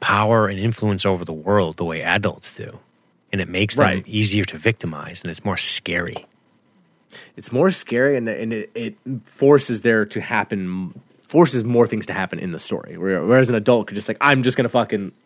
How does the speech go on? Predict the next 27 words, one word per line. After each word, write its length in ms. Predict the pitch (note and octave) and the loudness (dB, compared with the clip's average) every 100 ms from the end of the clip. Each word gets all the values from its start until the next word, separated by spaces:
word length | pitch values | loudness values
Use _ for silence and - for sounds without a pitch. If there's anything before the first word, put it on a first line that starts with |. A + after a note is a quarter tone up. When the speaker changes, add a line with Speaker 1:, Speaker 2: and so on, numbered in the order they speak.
| - | 2
Speaker 2:
leave. 320 | D#3+ C3 - | 4 4 2
<laughs> 400 | B2 - - - | 2 2 2 4
I'm 100 | B3 | 4
just 120 | - B3 | 4 2
gonna 100 | C#3+ | 4
get 180 | D3+ - | 4 4
in 120 | C#3+ | 4
my 160 | A#2+ | 4
car 320 | A2 C#3+ B2 G2+ | 4 4 4 4
and 100 | F#2+ | 2
go 120 | F#2+ | 2
away, 340 | F#2+ C3 G#2 | 4 4 4
or 140 | F#2 F#2+ | 4 0
I'm 120 | G#2+ | -2
just 120 | - | -4
gonna, 240 | A2 F#2 - - - - - | -2 -2 -4 -18 -20 -20 -6
you 80 | G#2 | -2
know, 160 | G2 E2+ | -2 -4
buy 400 | F#2 G#2 G#2+ A2+ | -2 2 4 6
a 320 | G#2+ G2 G2 | 4 2 -2
pr-, 240 | - A#2 | -2 -4
fucking 320 | - A2+ G2 E2 | -2 -6 -6 -6
bodyguard." 680 | D#2 A2 A2+ F#2 E2 - D#2+ | -4 -2 -2 -4 -6 -6 -6
Like, 160 | G#2 | -6
somebody 400 | - A2+ - - C6 | -2 2 6 6 6
could 180 | A#2 A#5 - - | 6 6 4 0
even, 140 | - | -4